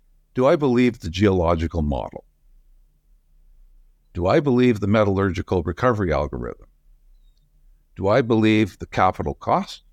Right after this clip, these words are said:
Do I believe the sustaining capital? And do I believe the operating cost? And really, that's what the analysis is.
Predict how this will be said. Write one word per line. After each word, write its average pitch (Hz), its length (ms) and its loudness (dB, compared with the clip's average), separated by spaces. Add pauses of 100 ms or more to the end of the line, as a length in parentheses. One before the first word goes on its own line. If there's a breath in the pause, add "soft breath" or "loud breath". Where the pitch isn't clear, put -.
(1120)
Do 87 100 -2
I 95 100 2
believe 95 300 0
the 87 100 -6
sustaining 120 560 0
capital? 107 460 0
And 85 220 -2
do 90 140 0
I 90 100 2
believe 82 300 0
the 82 120 -2
operating 71 380 -4
cost? - 380 -16 (460)
And 87 320 -4
really, 147 600 2 (380)
that's 107 360 0
what 90 100 -2
the 95 120 2
analysis 80 680 -2
is. 71 300 -2